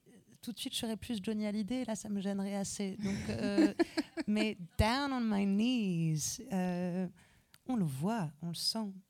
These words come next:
Il y a quelque chose de, mais j'entendais, il y avait, je, j'écoute beaucoup, beaucoup la radio, j'écoute beaucoup France Culture.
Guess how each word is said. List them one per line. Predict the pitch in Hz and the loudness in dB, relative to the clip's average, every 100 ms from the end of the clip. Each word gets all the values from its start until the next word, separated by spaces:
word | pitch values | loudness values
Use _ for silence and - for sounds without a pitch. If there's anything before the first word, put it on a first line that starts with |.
| - | -14
Il | |
y | 170 | -12
a | |
quelque | 180 180 - | -10 -12 -12
chose | 160 - 214 185 | -12 -10 -10 -8
de, | 180 175 - - 202 | -8 -8 -14 -10 -2
mais | 208 | -2
j'entendais, | 226 214 233 233 269 | -2 -2 -4 -2 -4
il | 247 | -4
y | |
avait, | 202 208 208 | -4 -6 -6
je, | 196 202 196 214 | -10 -10 -8 -8
j'écoute | 170 190 202 | -8 -8 -8
beaucoup, | 185 240 - 220 | -8 -8 -8 -10
beaucoup | 220 208 | -10 -8
la | 196 | -6
radio, | 196 202 214 | -6 -8 -10
j'écoute | 208 - 196 | -10 -14 -16
beaucoup | - 220 | -18 -14
France | 220 - | -12 -10
Culture. | 220 - - 214 | -12 -16 -16 -16